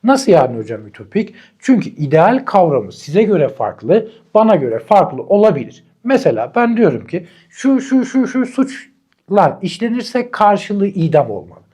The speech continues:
Sen diyebilirsin ki hocam biz yirmi birinci yüzyıldayız. İdam kavramı insan onuruna yakışır bir kavram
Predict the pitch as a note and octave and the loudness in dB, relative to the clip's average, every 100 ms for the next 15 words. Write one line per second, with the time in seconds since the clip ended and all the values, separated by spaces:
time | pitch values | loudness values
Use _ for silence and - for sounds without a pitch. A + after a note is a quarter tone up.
0 | _ _ _ _ F#3 F#3 G3+ G3+ A3 A#3 | _ _ _ _ -2 0 0 0 -2 -6
1 | - C3 F3 E3+ G2+ - _ _ _ _ | -8 -6 -4 -2 -6 -12 _ _ _ _
2 | _ G#3+ F#3+ G3+ F#3+ G3 G3+ G#3 G#3 G3+ | _ -2 2 4 4 2 2 0 0 0
3 | G#3+ G3+ G3 F#3+ - - _ _ _ _ | 0 4 4 4 -2 -18 _ _ _ _
4 | F#3 F#3 A3 A3+ A#3 G3 D3+ C3 A#2+ F#3+ | 4 6 4 4 4 4 4 2 -2 -2
5 | G3+ G3 A#3 G#3 D#3 C3+ A2+ A#2 D#3+ E3+ | -2 0 -2 0 -2 -4 -8 -4 -4 -4
6 | - C3 A2 G#2+ - F#3+ F#3+ G#3 G#3 | -8 -10 -10 -12 0 2 4 2 0